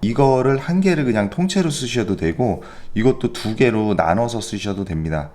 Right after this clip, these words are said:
이것은 지금 이 옆에도 이렇게 순이 나오는데 이 부분을 이용해서 제가 보여드릴 부분이 있어서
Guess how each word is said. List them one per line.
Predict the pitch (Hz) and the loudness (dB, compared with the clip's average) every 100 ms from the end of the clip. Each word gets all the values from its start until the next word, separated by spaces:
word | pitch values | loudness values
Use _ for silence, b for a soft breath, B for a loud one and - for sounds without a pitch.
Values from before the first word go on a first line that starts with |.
| - | -10
이것은 | 98 113 117 107 120 | -4 -2 -2 -4 -6
지금 | 101 92 101 110 101 76 - - - | -6 -4 -4 -2 -4 -6 -8 -14 -8
이 | 92 95 90 | -4 -2 2
옆에도 | 87 - 135 107 98 95 | 0 0 -2 2 2 0
이렇게 | 85 - 87 82 82 - - - - - | -2 -4 -2 -2 -4 -8 -16 -20 -20 -18
순이 | - 139 143 | -6 -2 2
나오는데 | 98 82 85 82 92 113 85 73 - - - - | 2 2 0 -2 -2 -2 -2 -6 -14 -20 -14 -6
이 | 104 | -2
부분을 | 123 120 107 104 92 | 0 0 0 0 0
이용해서 | 87 98 92 82 90 82 | 0 0 0 -2 -4 -4
제가 | 87 85 | -2 -4
보여드릴 | - 107 107 104 98 | -2 0 2 2 -2
부분이 | - 87 87 | -2 -4 -4
있어서 | 78 - 85 110 104 - | -4 -6 -6 -6 -6 -8